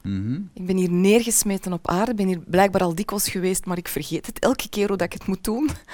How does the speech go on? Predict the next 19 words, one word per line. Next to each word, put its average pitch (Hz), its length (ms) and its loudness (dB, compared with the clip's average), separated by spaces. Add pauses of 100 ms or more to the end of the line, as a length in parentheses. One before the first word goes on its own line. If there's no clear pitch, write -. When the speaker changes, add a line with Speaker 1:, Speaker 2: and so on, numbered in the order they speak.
Speaker 1:
Mhm. 107 220 2 (680)
Speaker 2:
En 202 240 6
ik - 140 -4
weet 190 220 4
niet 208 440 6 (120)
hoe 202 300 2
ik - 300 -6 (680)
de 180 160 -4
dingen 214 260 6
die 196 160 4
in 185 120 4
mij 196 240 4
leven 233 600 4 (1120)
op 190 200 0
een 185 180 0
manier 190 380 2
moet 214 240 -2
overbrengen 196 880 0 (1080)
die, 165 920 -4